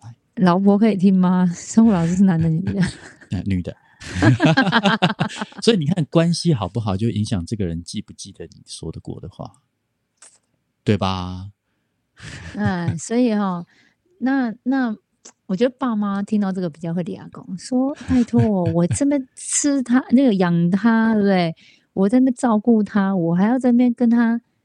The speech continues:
Speaker 2: 要求他跟我怎么样，关系要什么样的和谐，我，我还要，我还要得要怎么样？我现在，现在的，现在的爸妈可能稍微比较愿意妥协跟接受，像以前的爸妈想说，我没打你都不错。”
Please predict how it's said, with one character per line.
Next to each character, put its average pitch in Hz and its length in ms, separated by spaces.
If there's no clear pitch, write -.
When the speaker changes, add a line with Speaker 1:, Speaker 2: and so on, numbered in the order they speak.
Speaker 2:
要 240 340
求 214 140
他 233 120
跟 226 140
我 180 260
怎 185 160
么 180 80
样， 180 340
关 220 220
系 220 180
要 208 160
什 - 160
么 165 100
样 190 180
的 170 160
和 170 220
谐， 175 200
我， 160 240
我 175 140
还 175 120
要， 226 160
我 196 220
还 190 100
要 226 100
得 180 160
要 190 140
怎 180 140
么 160 80
样？ 185 180
我 170 60
现 208 180
在， 214 60
现 294 160
在 269 120
的， 208 180
现 269 160
在 254 40
的 240 80
爸 233 140
妈 214 140
可 190 100
能 165 140
稍 208 140
微 202 60
比 175 80
较 180 80
愿 190 160
意 185 120
妥 - 260
协 160 140
跟 180 160
接 170 200
受， 175 340
像 247 160
以 190 100
前 185 180
的 190 60
爸 190 240
妈 175 140
想 170 160
说， 185 280
我 233 200
没 208 140
打 190 220
你 180 100
都 175 100
不 175 80
错。” 170 420